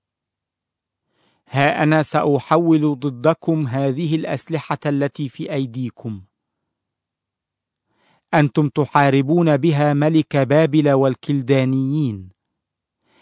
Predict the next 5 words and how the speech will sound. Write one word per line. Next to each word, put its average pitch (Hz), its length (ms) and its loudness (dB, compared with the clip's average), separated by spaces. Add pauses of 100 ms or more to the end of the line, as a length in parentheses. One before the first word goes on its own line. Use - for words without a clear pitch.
(200)
الذين 143 440 2
يحاربونكم 156 1160 0
خارج 151 580 0
سور 131 320 -4
المدينة، 127 720 -4